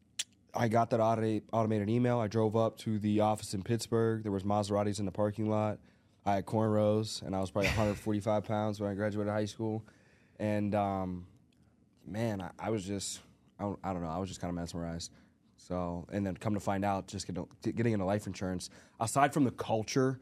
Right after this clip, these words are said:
and the expectations the individual has for their individual agency or brokerage, the only requisite, the prerequisites is, uh, a life insurance license, which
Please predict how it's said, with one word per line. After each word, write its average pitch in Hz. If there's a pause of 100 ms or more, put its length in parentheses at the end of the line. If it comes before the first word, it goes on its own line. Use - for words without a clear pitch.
(180)
and 110
the 110
expectations 107
the 104
individual 101
has 104
for -
their 98
individual 92
agency 127
or 104
brokerage, 151 (480)
the 110
only 120
requisite, 92 (200)
the 98
prerequisites 95
is, 92
uh, 78 (340)
a 76
life 87
insurance 85
license, 80
which -